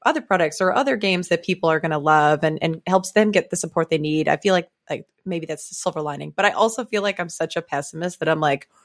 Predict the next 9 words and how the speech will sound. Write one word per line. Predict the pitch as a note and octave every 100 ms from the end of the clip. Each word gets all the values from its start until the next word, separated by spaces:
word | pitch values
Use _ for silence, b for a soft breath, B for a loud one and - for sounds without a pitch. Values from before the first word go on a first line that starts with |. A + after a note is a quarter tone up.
| _ _ _ _ _ _ _ _ _ _ _ _
"How, | - E4 E4+ -
how | G#3+ G4+
much | A#4 A4+ D4+
of | G#3
this | A3 -
is | F3
Bobby | D#3+ F3+ E3+ E3+ F3 E3+
just | E3+ D#3+ -
trying | A3